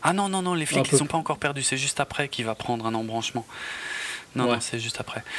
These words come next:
Speaker 1: Mais, euh,
Speaker 2: Mais bon, ils sont pas non plus juste derrière,
Speaker 1: non,
Speaker 2: quoi,
Speaker 1: c'est
Speaker 2: les
Speaker 1: clair.
Speaker 2: flics,
Speaker 1: Il y a
Speaker 2: hein.
Speaker 1: pas de flics dans cette scène, en fait. Euh, voilà. Pas de flics visibles. Mais, euh, ouais, bon, la scène est, pff. Comparé à la scène finale du premier Fast and Furious,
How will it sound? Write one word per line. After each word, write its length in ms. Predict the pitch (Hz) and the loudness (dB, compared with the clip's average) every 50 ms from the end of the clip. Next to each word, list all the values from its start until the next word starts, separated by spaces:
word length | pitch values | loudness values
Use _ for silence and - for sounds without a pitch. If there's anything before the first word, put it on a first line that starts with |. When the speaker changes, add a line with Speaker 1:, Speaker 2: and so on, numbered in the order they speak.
| - - - - - - - - - | -4 -2 -2 -2 -4 -4 -6 -4 -2
Speaker 1:
Mais, 300 | - 123 123 123 120 117 113 | 0 2 2 2 2 2 2
euh, 480 | 110 107 104 101 101 98 98 98 95 - | 0 0 0 0 -2 -2 -2 0 6 6
Speaker 2:
Mais 80 | 156 | 6
bon, 240 | 156 160 175 165 151 | 8 8 6 6 6
ils 100 | 147 143 | 4 4
sont 200 | - - 151 147 | 4 2 4 6
pas 100 | 143 151 | 6 6
non 140 | 156 151 151 | 6 6 4
plus 140 | 143 - 175 | 6 6 6
juste 280 | 151 139 180 185 151 131 | 6 6 4 4 6 6
derrière, 300 | 147 147 143 156 147 139 | 4 6 6 6 6 6
Speaker 1:
non, 140 | - - | 6 6
Speaker 2:
quoi, 100 | - - | 4 2
Speaker 1:
c'est 80 | 117 113 | 2 2
Speaker 2:
les 40 | 110 | 4
Speaker 1:
clair. 100 | - 147 120 | 2 2 2
Speaker 2:
flics, 80 | 107 123 | 0 2
Speaker 1:
Il 20 | |
y 40 | 127 | 2
a 20 | 131 | 2
Speaker 2:
hein. 40 | |
Speaker 1:
pas 120 | 131 180 180 | 4 2 2
de 60 | - | 2
flics 200 | - - 156 131 | -2 -2 -2 0
dans 100 | 123 117 | 0 0
cette 180 | 110 - 120 - | 0 0 0 0
scène, 180 | - 120 110 107 | 0 0 0 -2
en 60 | 110 | -2
fait. 280 | - 113 107 - - - | -4 -4 -4 -4 -4 -2
Euh, 180 | 117 113 107 104 | 0 0 0 0
voilà. 200 | 104 113 107 98 - - - - - - - - - - - - - - | 0 -2 -2 -2 -6 -8 -8 -6 -4 -4 -4 -4 -4 -6 -8 -10 0 2
Pas 120 | 131 123 | 2 2
de 40 | - | 2
flics 200 | - - 139 127 | -2 -4 -2 -4
visibles. 420 | 120 127 127 120 120 110 110 104 104 101 - - - - - - - - | -4 -4 -2 -4 -4 -6 -6 -8 -8 -8 -10 -10 -14 -12 -12 -10 -4 -2
Mais, 280 | 107 107 110 110 110 | -2 0 0 0 0
euh, 160 | 107 107 104 104 | 0 0 0 0
ouais, 280 | 104 107 110 123 131 | 0 2 2 2 2
bon, 220 | 123 120 120 123 120 | 0 -2 -2 -2 -2
la 100 | 107 104 | -2 0
scène 340 | - - - 127 127 127 117 | -2 0 0 0 0 0 -2
est, 280 | 101 98 98 95 95 | -2 -2 -2 -4 -4
pff. 560 | 92 - - - - - - - - - - - - - - - - - - - - - - - - - - - - - - - - - - - - - - - - - - - - - - | -4 -4 -2 -2 -2 -2 -4 -4 -6 -6 -8 -8 -10 -10 -10 -12 -12 -14 -16 -16 -18 -20 -20 -20 -20 -20 -20 -20 -20 -20 -20 -20 -20 -20 -20 -20 -18 -18 -16 -16 -16 -18 -18 -20 -20 -18 2
Comparé 500 | - - 208 202 - 214 196 185 202 202 | 4 4 4 4 4 4 4 4 4 2
à 60 | 196 180 | 2 2
la 120 | 170 160 | 2 0
scène 280 | - - - 180 180 165 | 0 2 2 2 2 2
finale 440 | - - 170 170 180 180 180 170 | 0 0 0 2 2 2 2 0
du 120 | 147 139 143 | -2 -4 -4
premier 460 | - - - - 151 147 160 165 165 | -4 -4 0 2 2 2 2 0 0
Fast 300 | 156 - - 139 - - | 0 2 2 0 2 0
and 80 | 143 135 | 0 0
Furious, 600 | 123 - 127 120 123 147 175 185 - - - - | 0 0 2 2 2 2 0 -2 -2 -4 -6 -8